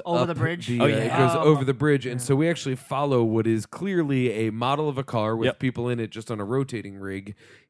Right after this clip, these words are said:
Speaker 2: in front of early green screen that's so early that it's seamless.
Speaker 3: Yeah.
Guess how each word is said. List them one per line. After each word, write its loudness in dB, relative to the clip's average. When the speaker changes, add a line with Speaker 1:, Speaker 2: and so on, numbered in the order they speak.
Speaker 2:
in -4
front -4
of 0
early 0
green -6
screen -6
that's -2
so 0
early 0
that 0
it's -6
seamless. -2
Speaker 3:
Yeah. 2